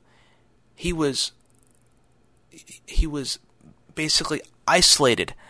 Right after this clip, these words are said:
out of professional wrestling. He was known as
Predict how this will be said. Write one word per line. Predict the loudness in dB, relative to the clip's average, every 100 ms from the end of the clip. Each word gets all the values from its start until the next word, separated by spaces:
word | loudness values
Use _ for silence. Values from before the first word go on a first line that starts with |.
| -6 2
out | 2
of | 2
professional | -4 -4 -4 -6 -4
wrestling. | 0 0 0 -4 -8 -14 _ _ _ _ _ _ _ _ _ _ _ _
He | -6
was | -2 -2
known | 2 2 2 -2
as | -2 0 0 -4